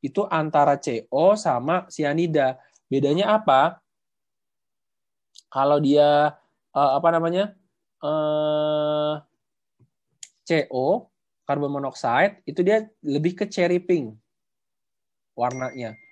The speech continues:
Sedangkan kalau sianida, itu dia,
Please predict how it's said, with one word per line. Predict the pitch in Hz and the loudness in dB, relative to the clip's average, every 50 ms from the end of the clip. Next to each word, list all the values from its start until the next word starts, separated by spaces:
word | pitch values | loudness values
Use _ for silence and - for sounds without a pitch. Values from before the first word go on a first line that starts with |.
| _ | _
Sedangkan | _ - - 139 131 120 117 123 - 185 196 208 208 | _ -12 -10 -6 -6 -6 -6 -4 -2 -2 -2 -2 0
kalau | - 165 151 151 151 151 - | 0 2 2 2 2 0 -2
sianida, | - 156 139 143 180 214 185 147 - 98 107 143 190 196 - _ _ _ _ _ _ - | -2 -2 -2 -2 -2 -4 -4 -4 -4 -2 0 0 0 0 -2 _ _ _ _ _ _ -10
itu | 143 - 190 | -4 -2 0
dia, | 190 170 156 160 180 - - - | 0 2 4 6 6 6 4 2